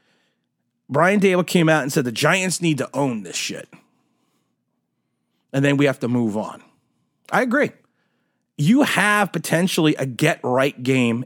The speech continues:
in Arizona. You potentially have that. And with Arizona's quarterback, you have better an opportunity to get and force turnovers. Now, Arizona defense is not a pushover, but it's not the Cowboys defense.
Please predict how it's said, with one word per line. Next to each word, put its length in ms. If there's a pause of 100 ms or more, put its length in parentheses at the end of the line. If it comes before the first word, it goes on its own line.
in 140
Arizona. 600 (1200)
You 120
potentially 540
have 360
that. 240 (720)
And 180
with 200
Arizona's 580
quarterback, 680
you 140
have 260
better 260
an 100
opportunity 580
to 80
get 400
and 160
force 400
turnovers. 680 (720)
Now, 100
Arizona 420
defense 420
is 100
not 180
a 40
pushover, 560 (1040)
but 180
it's 140
not 240
the 60
Cowboys 460
defense. 500